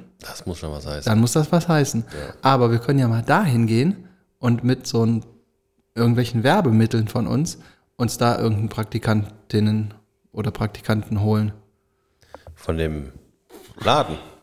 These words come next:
Speaker 1: Oder
Speaker 2: Nee, von den
Speaker 1: weil die
Speaker 2: Leuten, die da rumhängen.
Speaker 1: Weil da die ganzen Auszubildenden in der Influencer-Branche rumhängen.
Speaker 2: Ja, genau.
Speaker 1: Ja.
Speaker 2: So machen wir das einfach mal.
Speaker 1: Wir können uns ja irgendwie,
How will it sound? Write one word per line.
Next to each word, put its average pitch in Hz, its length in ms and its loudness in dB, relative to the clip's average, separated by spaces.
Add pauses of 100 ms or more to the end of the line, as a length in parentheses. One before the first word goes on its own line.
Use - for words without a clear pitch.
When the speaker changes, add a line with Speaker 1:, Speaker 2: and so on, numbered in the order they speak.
Speaker 1:
Oder 92 360 4
Speaker 2:
Nee, 143 220 4
von 123 160 2
den 117 60 6
Speaker 1:
weil 117 60 4
die 143 60 6
Speaker 2:
Leuten, 185 200 2
die 120 80 4
da 117 80 4
rumhängen. 120 480 4 (100)
Speaker 1:
Weil 92 140 2
da 90 100 2
die 87 160 -6
ganzen 90 460 -4
Auszubildenden 92 680 -2
in 90 100 -4
der 87 120 0
Influencer-Branche 82 880 -4
rumhängen. 78 400 -8 (180)
Speaker 2:
Ja, 190 120 0
genau. 180 340 2 (1000)
Speaker 1:
Ja. 110 200 -4 (480)
Speaker 2:
So 127 60 -6
machen 175 200 4
wir 120 80 4
das 117 140 2
einfach 120 220 -2
mal. 117 240 0 (500)
Speaker 1:
Wir 92 100 -6
können 113 220 2
uns 101 160 -4
ja 95 180 0
irgendwie, 90 480 -4